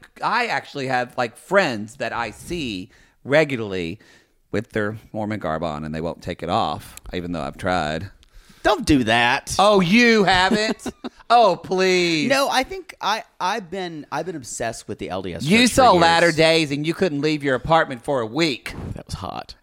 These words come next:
Speaker 1: Anyway,
Speaker 2: But no,
Speaker 1: y'all,
Speaker 2: I
Speaker 1: so
Speaker 2: just,
Speaker 1: we just
Speaker 2: I,
Speaker 1: wanna say we know a lot
Speaker 2: it
Speaker 1: of
Speaker 2: is, it is a very insular world.
Speaker 1: And yes, and,
Speaker 2: Um,
Speaker 1: and Steven is not a, the best representation nor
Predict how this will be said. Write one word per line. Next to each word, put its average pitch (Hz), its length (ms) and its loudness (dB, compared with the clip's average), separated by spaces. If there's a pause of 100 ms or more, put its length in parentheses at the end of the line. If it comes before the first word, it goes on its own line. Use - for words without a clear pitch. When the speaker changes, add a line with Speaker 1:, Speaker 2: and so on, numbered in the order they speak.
Speaker 1:
Anyway, 208 220 6
Speaker 2:
But 175 40 2
no, 247 200 4
Speaker 1:
y'all, 240 40 2
Speaker 2:
I 196 160 4
Speaker 1:
so 247 160 -4
Speaker 2:
just, 156 160 0
Speaker 1:
we 185 80 0
just 180 180 -4
Speaker 2:
I, 147 40 0
Speaker 1:
wanna 139 160 2
say 123 240 -2
we 143 160 -6
know 170 160 2
a - 20 4
lot 120 220 0
Speaker 2:
it 202 40 6
Speaker 1:
of 202 60 2
Speaker 2:
is, 214 260 2
it 180 120 -6
is 190 160 -4
a 180 80 -4
very 156 640 -4 (100)
insular 123 440 -6
world. 101 560 -8 (140)
Speaker 1:
And 139 180 4
yes, 127 240 4
and, 131 200 2 (180)
Speaker 2:
Um, 120 60 -8
Speaker 1:
and 147 140 -4
Steven 180 440 -2
is 123 160 -6
not 135 420 0 (220)
a, 143 160 0
the 127 140 -4
best 139 280 -4
representation 147 800 -6
nor 170 360 -2